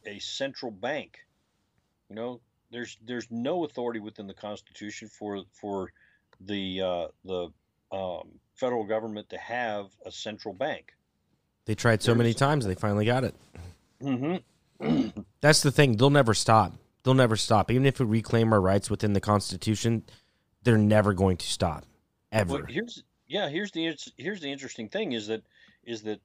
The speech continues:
Speaker 1: we have all the tools that we need to bring them to a stop and then forcibly remove them. We don't have to keep them here in this country. You know, the, the thing is, is that, is that within the Constitution, pretty much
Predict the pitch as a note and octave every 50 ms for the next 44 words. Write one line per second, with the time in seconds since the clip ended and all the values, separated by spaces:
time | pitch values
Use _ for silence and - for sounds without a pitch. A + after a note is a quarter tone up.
0 | _ - G#2 G#2 A#2+ D3+ E3+ D#3 F3 F3 E3 D3 D3 D3 C#3 A#2+ G#2+ - - C3+
1 | C3+ C#3+ B2 A2 B2 A2 A2 A2 A2+ B2 C3+ C#3 C3 A#2 G#2+ - - - - A#2
2 | G#2+ G2 F2+ F2+ G#2+ A2+ B2+ D#3 E3 D#3 C#3 B2+ A#2 A2 - B2 A2+ G#2 F#2+ -
3 | - - A2 G2+ G2+ G#2 - _ _ _ _ _ _ _ _ _ _ _ _ _
4 | - A#2+ A#2+ A#2 A#2 A#2 A2 G2+ - - - C3 C3 D3 D3 - - A#2 A2 A#2
5 | A#2+ A#2+ A#2 A2 G#2+ G2+ G#2 G#2 G#2+ G2+ G#2 A2+ C3 D3 D#3 C#3+ B2 G#2 F#2+ F2
6 | E2+ D#2+ D2+ _ _ _ _ _ _ _ _ _ - F#2+ G#2 C3 F3 E3+ C#3+ C#3+
7 | D#3 D3 - - - - D3+ E3 - D#3 A#2 G#2 A2+ G#2 G2+ F#2+ F#2 F2+ - -
8 | B2+ B2+ B2 - - - - _ _ _ _ _ _ _ _ _ _ _ _ _
9 | _ _ _ _ _ - G#2 G#2+ G#2 G2+ G2 F#2+ - _ - G2+ F#2+ F#2+ - G2
10 | F#2+ - - D3 D3+ D3 C#3+ C#3+ D3 C3+ - - G#2 F#2+ - A#2 G#2+ G#2 _ _
11 | - G2 G2+ F#2+ G2 G#2 G2+ F2+ _ _ G2 G2 G#2 - - C#3 D3+ F3+ F3+ D3+
12 | - - D3+ D3+ C#3 - - - - - C#3 D3 - - G2 F2+ F2+ - _ _
13 | _ _ _ _ _ _ _ _ _ _ _ _ - D3+ D#3+ D#3+ D#3 C3 G#2+ -